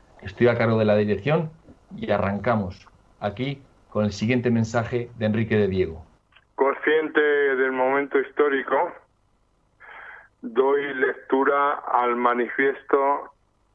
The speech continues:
Speaker 2: por la República Constitucional. Ante la situación crítica y angustiosa que vive la patria, con el agotamiento depredador y expoliador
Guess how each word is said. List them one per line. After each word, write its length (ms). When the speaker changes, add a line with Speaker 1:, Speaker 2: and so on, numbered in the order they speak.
Speaker 2:
por 240
la 160
República 960
Constitucional. 1120
Ante 320
la 220
situación 760
crítica 640
y 100
angustiosa 960
que 80
vive 380
la 180
patria, 560
con 200
el 100
agotamiento 880
depredador 840
y 140
expoliador 1000